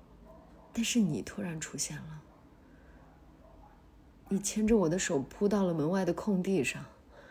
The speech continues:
周围尘土飞扬。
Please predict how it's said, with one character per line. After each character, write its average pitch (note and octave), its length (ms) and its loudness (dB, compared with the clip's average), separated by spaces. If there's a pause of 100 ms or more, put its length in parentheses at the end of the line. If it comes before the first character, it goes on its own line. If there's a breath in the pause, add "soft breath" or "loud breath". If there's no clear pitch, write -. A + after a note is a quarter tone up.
(1800 soft breath)
周 A3+ 140 -2
围 B3 140 6
尘 A3+ 260 4
土 G#3 160 2
飞 D#3+ 240 -4
扬。 C#3 300 -8